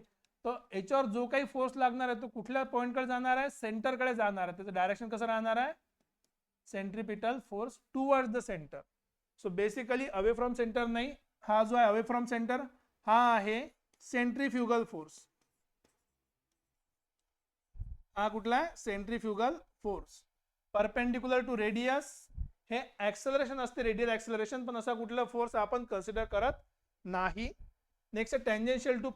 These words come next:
path, हे दोन्ही गोष्टी approximately सेम आहे, पण सेंट्रिपिटल फोर्स हमेशा काय, towards the center ॲक्ट करतो. ह्या दोन्ही गोष्टी सेम आहे, कारण की टँजंट म्हणा किंवा परपेंडिक्युलर म्हणा, रेडियसला परपेंडिक्युलर काय असते रे बाबा,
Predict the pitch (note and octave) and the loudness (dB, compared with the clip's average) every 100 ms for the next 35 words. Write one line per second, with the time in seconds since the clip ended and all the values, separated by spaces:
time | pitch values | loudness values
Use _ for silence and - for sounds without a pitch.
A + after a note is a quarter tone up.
0 | - C4 C4 B3 G3+ A3+ C4+ C4 B3+ C#4 | 4 4 4 -2 -2 -2 -2 -4 -2 2
1 | A3 A3+ A#3+ A3+ B3 A#3 A#3 A3+ - B3 | 2 2 -2 -2 -4 -4 -6 -8 -4 -2
2 | B3 G#3+ G3 C4 _ _ _ - G#3+ G3+ | 0 -2 -2 -8 _ _ _ -6 -4 -2
3 | A3 A3 C4+ B3+ B3+ B3+ B3+ B3+ C4 G#3+ | -4 -2 -2 2 4 4 4 4 4 -2
4 | A3+ A3+ A#3+ A#3+ C#4+ B3 A#3 G#3+ A3+ A3+ | -2 -2 2 4 4 2 -4 2 2 2
5 | B3 B3 G#3+ G3+ B3+ C4+ - A3 G#3+ - | -2 -2 -4 0 0 0 2 0 2 0
6 | F#3 F3+ D#3+ - _ _ A#3 G#3 G#3+ B3+ | -2 -2 -14 -16 _ _ 0 2 2 0
7 | C4 B3+ C4+ B3 B3 A3+ F#3 G3+ G#3 A#3 | 0 0 -2 -2 0 0 0 0 0 -4
8 | G#3+ G#3 A3+ B3+ A#3 B3+ C4+ B3 B3+ A#3+ | 0 0 2 0 0 -2 0 2 2 2
9 | A#3 B3 A#3+ B3 B3 A3 G3+ D#3 - - | 2 2 0 2 2 2 -2 -4 -4 -4
10 | - F#3 G3+ C4 C4 C#4 A#3+ A#3+ B3+ B3+ | -6 -4 0 0 2 2 2 0 0 -2
11 | B3 B3 A#3+ A#3+ A#3+ B3 A#3 A#3 A#3 | -2 -2 4 4 4 0 0 2 2